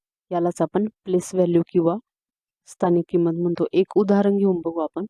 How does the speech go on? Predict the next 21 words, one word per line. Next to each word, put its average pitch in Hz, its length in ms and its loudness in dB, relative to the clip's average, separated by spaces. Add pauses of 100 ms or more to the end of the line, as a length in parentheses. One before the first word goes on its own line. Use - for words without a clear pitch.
(1120)
तुम्हाला 208 240 2
जर 196 160 2
मी 196 180 2
तीनशे 196 300 -2
पंचेचाळीस 180 600 -2
या 175 120 -2
संख्येतील 175 600 -4 (1080)
चारची 190 560 -4 (380)
स्थानिक 196 480 0
किंमत 185 300 0
विचारली, 156 480 -2 (440)
तर 190 140 -12
कशी 196 220 -2
काढायची 170 500 -2
ते 180 60 0
आपण 175 320 -4 (100)
बघू 170 300 -2
द्या. 151 100 0 (2500)
सगळ्यात 202 320 -2
पहिले 196 260 -2
आपण 175 320 -2